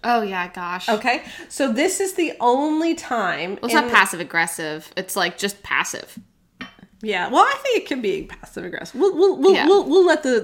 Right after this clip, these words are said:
Speaker 2: li-, listener decide.
Speaker 1: Yeah.
Speaker 2: We will debate it afterwards. But in Love and Respect, what he doesn't do is give, throughout the book, any real examples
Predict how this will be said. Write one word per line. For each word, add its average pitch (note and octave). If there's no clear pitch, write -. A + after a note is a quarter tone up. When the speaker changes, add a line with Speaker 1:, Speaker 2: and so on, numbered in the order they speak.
Speaker 2:
li-, G#3+
listener F#3+
decide. -
Speaker 1:
Yeah. G3
Speaker 2:
We A3
will G#3+
debate G3
it F3+
afterwards. D#3+
But B3
in E4
Love F4+
and F4
Respect, -
what A#3
he C4
doesn't C#4
do E3+
is G#3+
give, G#3
throughout A3+
the A3+
book, E3+
any A#3+
real A3
examples G3